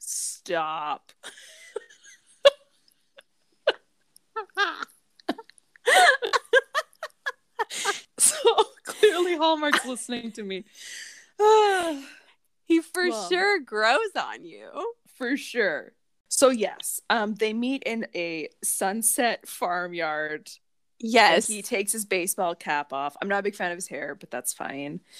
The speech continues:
Speaker 2: Whatever.
Speaker 1: And Cindy is professing her love for him. "If you'll st-, blah, blah." And
Speaker 2: Mm-hmm.
Speaker 1: he goes, "I'd wait another year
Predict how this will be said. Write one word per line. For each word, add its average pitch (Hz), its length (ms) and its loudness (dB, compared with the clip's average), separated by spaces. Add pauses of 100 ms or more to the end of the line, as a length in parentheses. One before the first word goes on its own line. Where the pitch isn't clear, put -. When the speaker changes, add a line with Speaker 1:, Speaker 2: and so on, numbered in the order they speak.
(480)
Speaker 2:
Whatever. 190 420 8
Speaker 1:
And 175 240 -4 (680)
Cindy 247 520 2
is 220 280 4
professing 202 680 0
her 196 140 -4
love 151 280 -2
for - 160 -10
him. 151 460 -12 (440)
"If - 180 -8
you'll 175 140 0
st-, - 220 -6 (1040)
blah, 147 120 -6
blah." 123 440 -10 (480)
And 226 160 2
Speaker 2:
Mm-hmm. 175 260 4
Speaker 1:
he 208 320 -2
goes, 156 720 2 (300)
"I'd 202 160 -2
wait 202 300 0
another 254 420 -2
year 165 520 -8